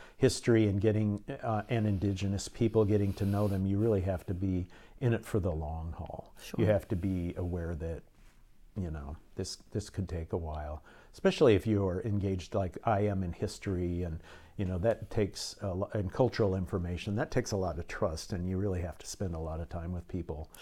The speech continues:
Speaker 2: Sure.
Speaker 1: before they are, will be willing to share some things with you.
Speaker 2: Yeah.
Speaker 1: But just show up, I think, is, would be my main advice.
Speaker 2: Mm-hmm.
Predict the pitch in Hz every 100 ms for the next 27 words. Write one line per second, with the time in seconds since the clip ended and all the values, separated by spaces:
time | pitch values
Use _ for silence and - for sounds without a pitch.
0 | - 180 185 107 - 104 95 90 90 90
1 | 90 85 110 101 92 92 87 85 87 87
2 | 82 - 90 87 - 82 - - 87 -
3 | 95 - 107 104 104 - 185 185 170 -
4 | - - 90 87 - 113 170 - 135 107
5 | 98 92 85 - 82 101 92 82 85 85
6 | - - 101 85 87 80 82 82 85 85
7 | 73 73 73 73 73 - - 180 170 170